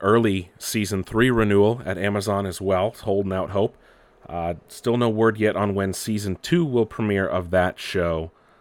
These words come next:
on Amazon, as I know they were finishing up production just a, a few short weeks ago. Grant Gustin was also talking to Michael Rosenbaum on his podcast. Of course, Rosenbaum,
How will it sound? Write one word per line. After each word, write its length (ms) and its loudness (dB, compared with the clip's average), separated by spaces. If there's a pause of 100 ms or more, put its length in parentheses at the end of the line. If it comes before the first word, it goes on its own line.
(240)
on 200 -4
Amazon, 720 -4
as 200 -10
I 100 -4
know 320 -2
they 200 -4
were 600 -6 (300)
finishing 540 -4
up 120 -6
production 600 -4
just 260 -12
a, 320 -6
a 80 -14
few 220 -10
short 340 -8
weeks 260 -8
ago. 360 -8 (840)
Grant 260 4
Gustin 440 4
was 140 2
also 340 4
talking 680 2
to 240 -2
Michael 320 -2
Rosenbaum 640 0
on 140 -4
his 240 -4
podcast. 720 -4 (340)
Of 100 -2
course, 300 2
Rosenbaum, 760 4